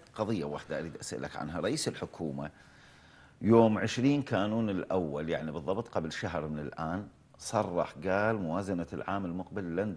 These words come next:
تمس رواتب الموظفين الحكوميين". أنتم برلمان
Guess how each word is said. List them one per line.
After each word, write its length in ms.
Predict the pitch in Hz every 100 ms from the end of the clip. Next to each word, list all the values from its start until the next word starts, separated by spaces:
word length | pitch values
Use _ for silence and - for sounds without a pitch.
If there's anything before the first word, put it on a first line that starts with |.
| -
تمس 400 | 73 80 - 80
رواتب 500 | 73 82 113 - 92
الموظفين 680 | 87 78 76 65 78 101 101
الحكوميين". 720 | - 78 69 71 65 64 53 - - - - - - 135
أنتم 360 | 139 139 131 135 - - - - _ - -
برلمان 360 | 73 71 73